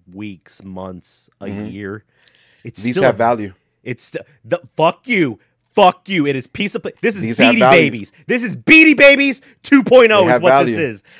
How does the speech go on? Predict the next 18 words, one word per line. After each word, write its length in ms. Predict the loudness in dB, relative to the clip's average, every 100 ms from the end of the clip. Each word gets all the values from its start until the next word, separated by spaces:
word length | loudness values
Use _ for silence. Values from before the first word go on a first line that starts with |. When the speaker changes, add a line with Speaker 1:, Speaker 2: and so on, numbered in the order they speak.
| -20 _ 2
Speaker 2:
I 220 | 4 6
have, 300 | 6 4 2
I 140 | 2 2
have 200 | 2 -2
a 60 |
couple 320 | -4 -6 -4 -6
of 80 | -6
Funkos 440 | -8 -6 -6 -4
on 160 | -4 -6
there 100 | -6
that 120 | -4
are 100 | -4
probably 300 | -2 -2 -2
worth 220 | -4 -6
around 240 | -6 -6 -8
sixty, 260 | -12 -16 -12
seventy 340 | -8 -8 -6
bucks. 400 | -4 -6 -8 -20